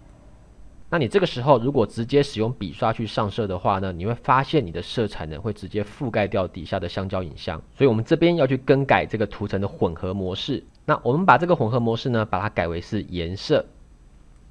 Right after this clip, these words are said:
那这个颜色混合模式的原理非常简单，它将两个图层进行混色的时候呢，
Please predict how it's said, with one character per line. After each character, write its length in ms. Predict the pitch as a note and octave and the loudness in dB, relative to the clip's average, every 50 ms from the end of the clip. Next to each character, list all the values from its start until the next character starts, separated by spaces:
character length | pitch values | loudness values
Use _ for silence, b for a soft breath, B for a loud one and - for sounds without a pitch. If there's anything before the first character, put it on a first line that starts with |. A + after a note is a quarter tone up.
| - - - - - - - - - - - - - - - - - - - - - | -20 -20 -20 -20 -20 -20 -20 -20 -20 -20 -20 -20 -20 -20 -18 -16 -16 -16 -16 -10 -2
那 80 | - E3 | 0 2
这 120 | E3+ F#3+ | 4 6
个 60 | F3 E3 | 6 6
颜 200 | D3+ C3+ C3 D3+ | 6 6 6 6
色 160 | D#3+ - G#3 | 8 8 8
混 160 | G3 - B2 | 8 8 4
合 80 | G#2 B2+ | 4 4
模 160 | A#2+ A#2 A#2 | 4 4 4
式 120 | A#2 - C3+ | 2 2 2
的 60 | B2 | 2
原 160 | A2 G#2+ A2+ | 4 4 4
理 120 | A#2 G2 | 4 4
非 100 | F2+ A#2+ | 2 2
常 160 | A2+ A2 G2+ G2 | 2 2 0 -2
简 180 | - F2+ D#2 | -2 -4 -4
单， 320 | D#2 - F#2 F#2 F2+ F#2+ G2+ - - - - - | 0 0 0 0 0 -2 -8 -12 -16 -20 -10 -2
它 120 | - C3 | 0 2
将 200 | C3+ D3+ C#3 C#3+ | 4 6 6 6
两 180 | D3 C#3 A2 G#2 | 6 6 6 4
个 80 | G#2+ | 2
图 160 | A2 - A2+ A2+ | 0 0 -2 0
层 160 | - A#2 A#2 | 2 0 0
进 140 | A#2+ C3+ A2+ | 2 -2 0
行 140 | A2+ A2+ | 0 -2
混 200 | A2 - - F#2 | 0 0 -2 -2
色 160 | F#2 - C3+ A2+ | 0 0 0 0
的 80 | A2+ | 0
时 160 | G#2+ - A2+ | -2 -4 -4
候 180 | A2+ - D3 C#3 | 0 2 2 4
呢， 300 | C3 B2+ A#2+ A#2 A#2 A#2+ | 4 4 2 2 0 -2